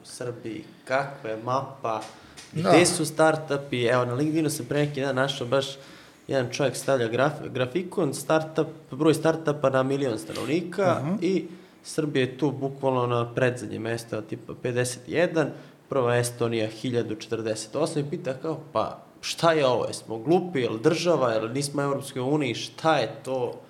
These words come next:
Speaker 2: Pa ne, ovaj, ali
Speaker 1: Ali tu, tu brojku, to je znači, evo, pedeset jedan, ajde, ne znam, Hrvatska, ajde, možda nam je bliži primer, sto dvanaest.
Speaker 2: Jeste, ali to je sad pitanje tog preduzetništva i preduzetničkog duha. Ehm,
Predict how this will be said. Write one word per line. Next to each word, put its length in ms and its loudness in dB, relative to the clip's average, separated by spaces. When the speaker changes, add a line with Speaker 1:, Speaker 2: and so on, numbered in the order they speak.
Speaker 2:
Pa 160 4
ne, 440 0
ovaj, 380 -2
ali 320 -4
Speaker 1:
Ali 240 -4
tu, 100 -6
tu 160 0
brojku, 400 6
to 120 4
je 60 6
znači, 240 2
evo, 180 4
pedeset 440 6
jedan, 440 4
ajde, 360 2
ne 120 4
znam, 140 2
Hrvatska, 540 6
ajde, 240 4
možda 240 2
nam 100 2
je 80 2
bliži 320 0
primer, 380 0
sto 300 -4
dvanaest. 560 -6
Speaker 2:
Jeste, 520 -4
ali 240 -2
to 180 0
je 60 4
sad 160 2
pitanje 420 0
tog 160 2
preduzetništva 680 0
i 100 -6
preduzetničkog 580 -2
duha. 300 -6
Ehm, 800 -8